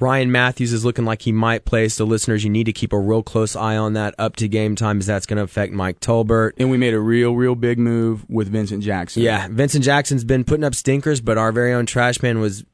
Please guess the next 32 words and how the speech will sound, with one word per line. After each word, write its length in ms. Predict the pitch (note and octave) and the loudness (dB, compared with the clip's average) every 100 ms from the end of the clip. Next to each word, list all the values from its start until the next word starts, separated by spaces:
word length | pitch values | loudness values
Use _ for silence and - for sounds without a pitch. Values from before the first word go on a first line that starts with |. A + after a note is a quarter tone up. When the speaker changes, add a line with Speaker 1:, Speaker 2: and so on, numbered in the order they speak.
| - - - | -20 -14 -4
Speaker 1:
adamant 420 | A#2 B2 B2+ A#2+ | -2 0 0 -2
that 120 | A2 | -2
we 120 | A2+ | 0
have 200 | A#2 A2+ | 0 0
him 160 | A#2+ A#2 | 0 -2
high 280 | A#2+ A#2 A#2+ | 0 0 0
this 220 | A#2+ - | -2 0
week, 220 | B2 C3+ | 0 0
so 160 | - A2 | -2 -2
we're 120 | A2 | 0
gonna 280 | A#2 G2 G2+ - _ _ _ - | -2 -2 -6 -12 _ _ _ -6
ride 320 | A#2 B2 B2 | 0 2 2
him 220 | A#2+ A#2+ | 0 0
one 140 | A#2+ B2 | 0 0
last 320 | A#2+ A2+ - | 0 -2 -2
time. 260 | A#2+ A#2+ | 0 0
Dorian, 300 | A2+ A#2 A#2 | 0 0 0
what, 160 | A#2 A#2 - - _ _ | 0 -2 -6 -20 _ _
what 140 | A#2 A#2+ | -2 0
is 80 | |
it 80 | A#2 | -2
that 100 | G#2+ | -2
you 100 | A2 | 0
like 200 | A2 G#2+ | 0 0
so 100 | - | -2
much 180 | G#2 G2 | -2 -2
about 200 | G2+ G2 | -4 -2
that 120 | G2+ | -2
matchup 300 | F#2+ F#2+ - | -2 -4 -6
for 80 | G#2 | -6
Vincent 320 | F#2 F#2 G2+ | -4 -4 -4
Jackson? 480 | F#2 F#2 F2+ F#2 G2 | -2 -4 -4 -6 -8